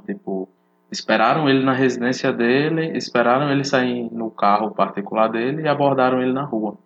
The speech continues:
É, é, pode ser constituído uma, uma forma vexatória, né, de prisão,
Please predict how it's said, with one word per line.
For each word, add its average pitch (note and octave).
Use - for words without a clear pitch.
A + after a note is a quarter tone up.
É, G2
é, E2+
pode A2
ser G2
constituído A#2
uma, A#2+
uma A2
forma A2+
vexatória, A2
né, G2+
de G#2+
prisão, G2